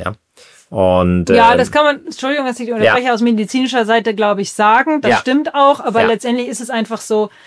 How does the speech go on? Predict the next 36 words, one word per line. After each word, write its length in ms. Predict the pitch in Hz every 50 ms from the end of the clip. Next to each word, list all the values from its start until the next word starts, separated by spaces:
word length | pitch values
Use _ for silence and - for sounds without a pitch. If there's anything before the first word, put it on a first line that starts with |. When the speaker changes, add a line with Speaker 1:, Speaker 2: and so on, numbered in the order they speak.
| _ _
Speaker 2:
die 80 | 233 202
Trainerschaft 680 | - - 262 262 285 294 277 262 240 - 262 240 -
ist 100 | 233 -
überwiegend 460 | 330 269 220 226 220 202 208 190 202
männlich. 460 | 220 208 226 247 277 294 302 302 - -
Speaker 1:
Ja, 180 | 123 123 123
ja, 140 | 120 117 107
definitiv. 500 | - - 104 - 107 95 92 - - -
Speaker 2:
Sie 140 | 247 208 190
wird 340 | 240 254 262 247 - - - _ _ _ _
weiblicher, 760 | 214 175 220 220 254 269 - 277 277 233 277 269 269 - - -
aber 280 | 247 214 220 214 214
Speaker 1:
Ja. 140 | - 208 -
Speaker 2:
das 160 | 226 196 196
wird 160 | 220 240 -
genauso 400 | - 226 214 214 226 247 269 269
überwiegen, 640 | 254 233 233 233 214 226 247 233 240 233 240 - - 285
wie 220 | 214 196 220 220
man, 260 | 214 214 214 208 202
wie 80 | 180 214
du 140 | 202 208 190
gesagt 320 | 214 196 220 208 190 -
hast, 340 | 226 208 - - _ - -
äh, 140 | 269 214 196
die 100 | 185 208
männlichen 460 | 208 208 208 208 196 - 208 196 190
World 240 | 202 214 226 220 -
Tour 180 | 240 226 208
Teams 400 | - - 220 214 214 - - - _ _ _
haben 200 | - - 220 220
einfach 360 | 220 220 214 208 196 220 196 175
mehr 220 | 196 196 190 185
Aufmerksamkeit 680 | 208 247 269 - 254 254 - 269 240 233 247 240 233 226
und 120 | 233 196
die 60 | 202
Speaker 1:
Ja. 60 | 196